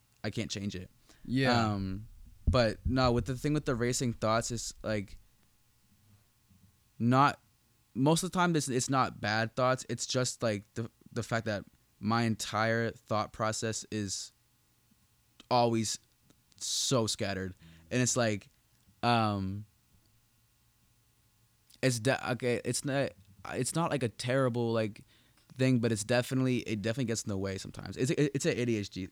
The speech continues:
Speaker 1: A D H D thing.
Speaker 2: Yeah.
Speaker 1: Um, it's one of the reasons why I, I,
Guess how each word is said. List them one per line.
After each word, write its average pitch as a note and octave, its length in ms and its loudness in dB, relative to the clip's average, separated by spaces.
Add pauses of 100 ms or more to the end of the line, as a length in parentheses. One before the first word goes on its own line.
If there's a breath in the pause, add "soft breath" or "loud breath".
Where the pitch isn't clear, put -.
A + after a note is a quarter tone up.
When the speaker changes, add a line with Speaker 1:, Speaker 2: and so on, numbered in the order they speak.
Speaker 1:
A A#2+ 240 -4
D A#2+ 120 0
H G#2+ 140 -2
D A#2 180 0
thing. F#2+ 340 -8 (380)
Speaker 2:
Yeah. G2+ 240 -8 (260)
Speaker 1:
Um, A2 440 0 (300 soft breath)
it's A#2 120 -4
one C3 120 2
of C3 40 4
the - 20 4
reasons B2 200 2
why A2+ 300 2
I, G#2+ 260 -4
I, G#2+ 80 -4